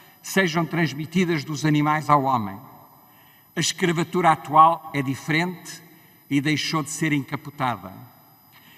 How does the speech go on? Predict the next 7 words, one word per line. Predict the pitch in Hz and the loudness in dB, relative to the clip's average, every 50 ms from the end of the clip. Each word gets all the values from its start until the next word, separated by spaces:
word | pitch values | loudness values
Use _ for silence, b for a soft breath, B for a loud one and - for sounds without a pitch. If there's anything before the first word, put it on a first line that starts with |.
| B - | B -8
As | 165 - | -6 -6
previsões | - - 202 196 165 180 175 123 185 214 220 220 185 - | -2 -2 -2 0 0 -2 -2 2 4 4 4 4 4 2
apontam | 196 - - - 196 220 220 208 - 226 196 | 0 0 0 0 0 0 0 0 -4 -4 -4
para | 156 - 175 | -2 2 2
alterações | 180 180 180 - 175 170 - - 196 202 196 170 139 | 2 2 2 -2 -6 -8 -8 -8 -6 -6 -6 -4 -4
demográficas | 185 180 175 160 147 - 185 196 175 - - 170 - 180 156 - | -4 -4 -4 -4 -2 -2 -2 -2 -2 -6 -10 -8 -4 -4 -4 -4
profundas, | - - 196 196 - - - 170 165 143 131 110 107 104 104 - - - - | -6 -6 -6 -6 -6 -6 -6 -4 -2 -2 -2 -4 -6 -10 -12 -14 -18 -20 -20